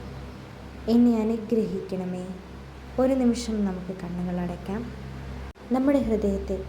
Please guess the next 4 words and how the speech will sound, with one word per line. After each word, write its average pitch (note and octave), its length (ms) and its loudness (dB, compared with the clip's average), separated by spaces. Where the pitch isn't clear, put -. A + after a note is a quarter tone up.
ദൈവത്തിങ്കിലേക്ക് B3+ 880 2
ഉയർത്താം. E3+ 440 -4
പ്രിയപ്പെട്ട C4 480 4
ഈശോയെ, G3 500 0